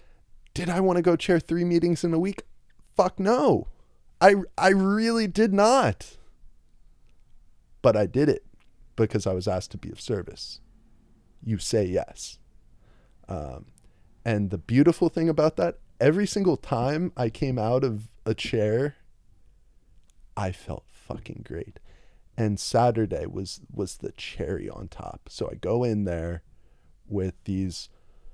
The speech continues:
rough around the edges guys. And because of my story, like, they, they were able to relate.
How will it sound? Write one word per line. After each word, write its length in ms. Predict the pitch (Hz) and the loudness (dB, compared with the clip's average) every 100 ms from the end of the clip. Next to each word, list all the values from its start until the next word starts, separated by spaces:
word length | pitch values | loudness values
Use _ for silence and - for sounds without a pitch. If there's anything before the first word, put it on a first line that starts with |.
| - - - - - - - - | -18 -20 -20 -20 -20 -20 -20 -6
rough 320 | 110 127 - | 2 2 4
around 300 | 117 113 107 | 2 2 2
the 160 | 101 101 | 2 2
edges 360 | 98 104 92 | 0 -2 -4
guys. 760 | - 62 52 - - - - - - - - - - | -4 -4 -4 -14 -16 -18 -18 -20 -20 -20 -20 -20 -2
And 140 | 165 | 2
because 280 | 196 220 - | 4 2 -2
of 60 | 147 | 0
my 160 | 117 | 0
story, 400 | 107 - 98 147 | -2 -2 0 0
like, 300 | 151 104 - - | 0 -2 -2 -12
they, 220 | 127 113 - - - - | -4 -4 -4 -18 -18 -12
they 160 | - 95 | -4 -2
were 160 | 101 101 | -2 -2
able 320 | 95 90 78 | -4 -6 -12
to 160 | - | -12
relate. 420 | 67 64 98 151 | -12 -10 -4 -4